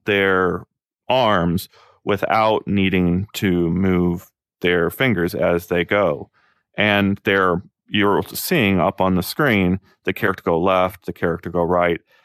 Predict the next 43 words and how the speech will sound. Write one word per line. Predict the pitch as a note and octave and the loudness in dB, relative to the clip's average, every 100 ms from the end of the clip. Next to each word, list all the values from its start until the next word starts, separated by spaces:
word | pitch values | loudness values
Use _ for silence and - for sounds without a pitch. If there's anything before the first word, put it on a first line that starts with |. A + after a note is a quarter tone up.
| _ | _
And | - A2+ | -2 -2
in | - C3+ D3 | 0 2 2
that | C3 A#2+ | 2 0
particular | - A#2 A#2 A2+ G2+ | -4 -8 -2 -2 0
demonstration, | G2+ F#2+ F#2 A#2+ A#2 A#2 F#2+ E2+ | 2 0 0 0 0 0 -2 0
it | G2 | 0
wasn't | F#2+ G2+ G2+ F#2 | 0 0 0 -2
a | F#2+ | 0
hundred | G2 F#2+ | 0 0
percent | - G2 F#2+ - | -4 -4 -4 0
perfect, | A#2+ - - - | -2 -4 -10 -4
right? | F2+ F2+ | 0 2
It | D2+ | 0
wasn't, | F2 F#2+ G2 - | 0 0 0 -2
they | G#2 | 0
weren't | G2+ G#2 | 0 0
going | - F#2+ F#2+ F#2 F2+ F#2 | 0 0 2 2 0 -2
where | G2 | 0
they | F2+ F2+ | 0 0
expected | - - A2 - F#2+ | -2 -2 -2 -2 -8
to | - | -4
go, | E2 C#2+ - _ - - - | -2 -2 -6 _ -20 -20 -4
right? | A2+ G#2 - | 0 0 0
That's, | A#2 - | -2 -2
it's | - A#2+ - | -2 -2 -4
the | - G#2+ | -2 -2
same | - B2+ B2 | 0 2 2
sort | A#2+ A#2+ G#2 | 0 0 0
of, | F#2+ | 0
like, | G2+ F2+ - - _ _ _ _ - | 0 0 -2 -14 _ _ _ _ -2
I | G#2 | 0
don't | G2 | 2
know. | D#2+ D2 - _ _ | 2 -2 -8 _ _
I've | A#2 A#2 | -4 -2
seen | - D3+ C#3 | -2 0 2
those | B2+ A2+ | 2 -2
types | - G#2 - | -2 -2 -2
of | F#2+ F#2+ | -4 0
demos | F#2+ F#2+ F#2 | 0 0 -2
before | F#2+ F#2+ G#2 F#2 F2 | -4 -2 0 2 2
in | F2 | 0
technology | - E2 - F2 F2 E2 F#2 | -2 -6 -2 0 0 -2 -2
with | F2+ | -4